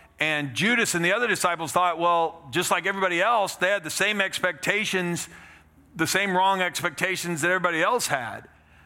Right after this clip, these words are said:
And so all of a sudden, Jesus started telling them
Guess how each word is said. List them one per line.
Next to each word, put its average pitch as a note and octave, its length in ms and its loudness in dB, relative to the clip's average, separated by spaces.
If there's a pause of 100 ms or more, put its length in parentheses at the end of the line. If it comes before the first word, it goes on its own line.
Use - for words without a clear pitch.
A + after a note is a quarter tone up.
(100)
And D3+ 120 0
so F3+ 360 0 (480)
all F#3+ 80 2
of G#3 80 -2
a E3+ 40 -2
sudden, G#3+ 340 0
Jesus G3 320 0
started F3+ 340 0
telling G#3 360 2
them E3 320 0